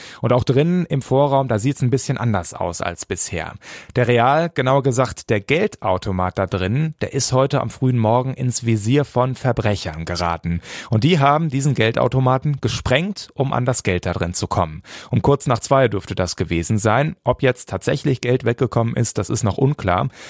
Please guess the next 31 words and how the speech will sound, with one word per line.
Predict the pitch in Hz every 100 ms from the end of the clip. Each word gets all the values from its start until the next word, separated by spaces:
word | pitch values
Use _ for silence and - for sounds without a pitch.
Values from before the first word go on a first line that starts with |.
| - -
Allerdings, | 127 110 131 160 -
der | 127
Schaden, | - 120 135 147
der | 127
ist | 127 -
schon | 131 127 131
jetzt | 120 139 - -
ziemlich | 120 107 104
groß. | 107 101 123 139
Da | 117
ist | - -
zum | 123
Beispiel | 107 113 - 110
eine | 101
Glasscheibe | 113 139 - - 82 78
geplatzt. | 87 92 95 80 - - - - - -
Die |
Polizei, | 95 110 - 131 139
die | 135
hofft | 113 - 131
jetzt | 123
auf | 110 110
Zeugen, | - 127 120 139 156
die | 127
vielleicht | 123 123 110 110 -
Video- | 120 139 143 143
oder | - 110
Fotomaterial | 101 190 143 95 90 - 90 87
der | 87
Tat | - 90 -
haben. | 95 95 139